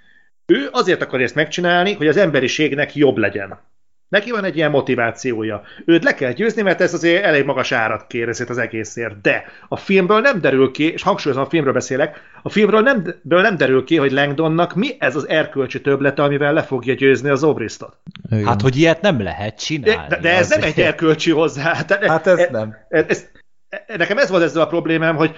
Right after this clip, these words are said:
Speaker 1: amikor ott állnak, hogy, elaka-, hogy ott van a nagy klimax a film végén, akkor a Lo-, Robert Langdon érvei annyira falvédő szöveg színvonalúak,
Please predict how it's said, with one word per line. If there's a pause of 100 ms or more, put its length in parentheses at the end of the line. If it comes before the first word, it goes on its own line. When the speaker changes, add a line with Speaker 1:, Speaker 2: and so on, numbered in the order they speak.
Speaker 1:
amikor
ott
állnak,
hogy,
elaka-,
hogy (200)
ott
van
a
nagy
klimax
a
film
végén, (420)
akkor
a
Lo-,
Robert
Langdon
érvei (140)
annyira
falvédő
szöveg
színvonalúak,